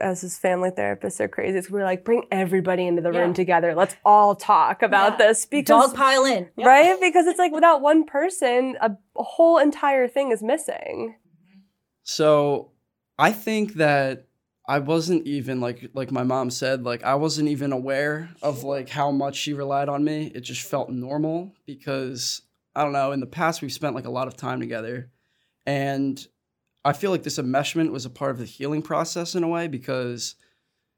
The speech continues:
Speaker 3: this was after the first time I, like,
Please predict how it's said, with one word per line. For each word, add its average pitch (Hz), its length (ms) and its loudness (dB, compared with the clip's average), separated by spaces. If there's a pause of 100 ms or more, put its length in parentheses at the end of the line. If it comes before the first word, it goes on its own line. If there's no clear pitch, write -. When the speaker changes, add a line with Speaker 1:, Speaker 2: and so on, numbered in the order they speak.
(160)
Speaker 3:
this 165 180 0
was 156 160 -2 (100)
after 135 440 -2
the 120 100 -8
first 131 400 -8
time 127 300 -4
I, 120 640 -8 (320)
like, 117 260 -10